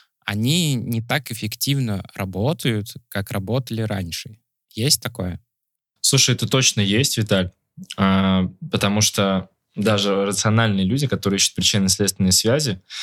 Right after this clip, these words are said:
Speaker 2: а, уверен, в окружении каждого такой человек найдётся, а и то и несколько, они сравнивают это с кризисами прошлых лет,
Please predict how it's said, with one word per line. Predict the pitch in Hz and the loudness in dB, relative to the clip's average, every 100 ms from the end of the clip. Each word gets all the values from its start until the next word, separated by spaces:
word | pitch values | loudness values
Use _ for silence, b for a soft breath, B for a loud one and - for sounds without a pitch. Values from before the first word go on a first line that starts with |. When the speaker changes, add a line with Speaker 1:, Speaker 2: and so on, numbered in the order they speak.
| B B B | B B B
Speaker 2:
а, | 101 95 92 92 92 | 0 4 4 4 2
уверен, | 98 104 95 | 2 2 0
в | 92 | -2
окружении | 92 95 95 90 | 0 2 2 2
каждого | 92 90 85 | 0 0 -2
такой | - 92 | -2 -2
человек | - 92 95 | 0 0 0
найдётся, | 87 123 156 98 | 2 2 0 0
а | 92 | 0
и | 90 | 0
то | - | 0
и | 92 | 2
несколько, | 131 165 - 95 95 92 | 2 0 -2 -2 0 0
они | 104 95 117 127 123 110 | 0 2 4 2 2 2
сравнивают | - 117 110 101 95 | 2 0 0 -2 -2
это | 95 | -4
с | 95 | -4
кризисами | - 107 - 92 92 | 0 2 2 0 0
прошлых | 101 - 95 107 | 0 0 -2 2
лет, | 160 196 | 0 0